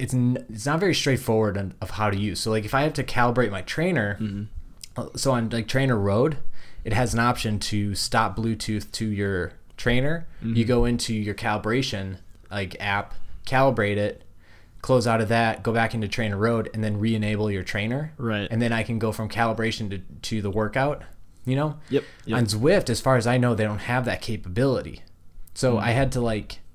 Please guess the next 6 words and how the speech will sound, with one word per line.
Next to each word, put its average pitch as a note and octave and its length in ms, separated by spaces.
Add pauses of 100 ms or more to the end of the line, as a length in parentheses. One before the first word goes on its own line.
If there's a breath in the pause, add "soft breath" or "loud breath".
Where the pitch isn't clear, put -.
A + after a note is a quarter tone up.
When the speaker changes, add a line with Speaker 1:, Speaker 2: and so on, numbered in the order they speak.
(160)
Speaker 1:
disconnect C#3+ 920 (340)
Zwift B2 500
on A#2+ 140
my B2+ 140
phone, G#2 500 (680 soft breath)
calibrate, G#2 680